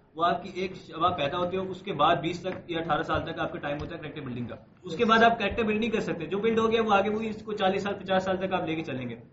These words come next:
تو یہ چیز ہے، آپ اس کے بعد اپنے آپ کو چینج کرنے کی کوشش بھی کریں گے، نہیں کر پائیں گے۔ لوگ آپ کو کہیں گے، "یار آپ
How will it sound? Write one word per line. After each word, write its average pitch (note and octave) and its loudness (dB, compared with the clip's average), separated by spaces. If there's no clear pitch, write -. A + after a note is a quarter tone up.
تو F3 -16
یہ G3+ -4
چیز E3 -4
ہے، A#2+ 0
آپ E3+ -2
اس F#3 -8
کے G#3 -6
بعد G3 4
اپنے G3 0
آپ G3 0
کو G3 -2
چینج F#3+ -4
کرنے G3 -4
کی G3 -2
کوشش F#3 -6
بھی G3 -6
کریں G3+ -4
گے، G#3 -4
نہیں G3+ -4
کر G3+ -4
پائیں D3 -2
گے۔ D3 -6
لوگ F3+ -2
آپ F3+ 2
کو F#3 -2
کہیں F3+ -6
گے، F3+ -2
"یار F3+ 0
آپ F3 2